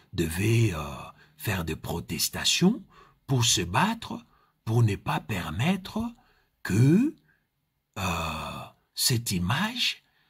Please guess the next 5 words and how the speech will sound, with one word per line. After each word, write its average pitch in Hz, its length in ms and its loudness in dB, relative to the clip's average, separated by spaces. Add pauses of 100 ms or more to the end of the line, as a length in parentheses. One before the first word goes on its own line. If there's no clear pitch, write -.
(280)
ou 104 80 -6
cette 95 260 -2
relation 85 600 0
se - 180 2
manifeste 87 800 -4